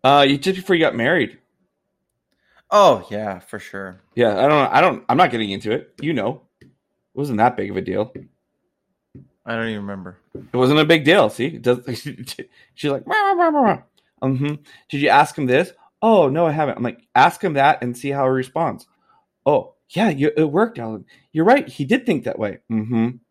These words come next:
Speaker 1: Yeah. See, he's a guy.
Speaker 2: I don't remember what that was.
Speaker 1: It, it's, uh, all good, man. All, I, it, all it was, was a woman thinking through a woman's eyes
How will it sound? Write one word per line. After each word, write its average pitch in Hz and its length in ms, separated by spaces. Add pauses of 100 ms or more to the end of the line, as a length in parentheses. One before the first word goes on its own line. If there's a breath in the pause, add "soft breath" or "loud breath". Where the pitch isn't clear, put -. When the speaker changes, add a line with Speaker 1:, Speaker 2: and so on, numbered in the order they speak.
(840)
Speaker 1:
Yeah. 117 260 (500)
See, - 180
he's 139 140
a 135 60
guy. 123 240
Speaker 2:
I - 40
don't 143 120
remember 131 300
what 120 180
that 104 180
was. 98 320 (1300)
Speaker 1:
It, - 240 (640)
it's, 156 360
uh, 131 360
all 139 180
good, 120 260
man. 98 320
All, 147 240
I, 143 340
it, 143 260
all 170 300
it 190 60
was, 139 300
was 117 380 (160)
a 113 80
woman 139 480
thinking 131 680
through 113 400
a 104 60
woman's 113 520
eyes 104 580